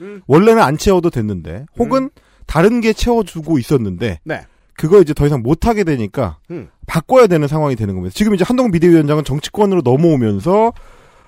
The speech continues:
Speaker 2: 특수통 검사로 남 써는 재미로 살던 그 텅 빈 공간을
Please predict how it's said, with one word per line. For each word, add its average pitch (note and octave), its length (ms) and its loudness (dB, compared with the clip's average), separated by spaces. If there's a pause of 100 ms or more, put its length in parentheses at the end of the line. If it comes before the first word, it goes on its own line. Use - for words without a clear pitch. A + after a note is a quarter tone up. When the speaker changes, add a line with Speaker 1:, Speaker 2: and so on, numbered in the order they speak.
(160)
Speaker 2:
특수통 D4+ 420 0
검사로 E3 640 2
남 E3 240 2
써는 D#4 400 0
재미로 G3+ 460 0
살던 C3 720 0
그 C#3 480 2
텅 A#3 200 -2
빈 G3+ 200 0
공간을 A2+ 580 -2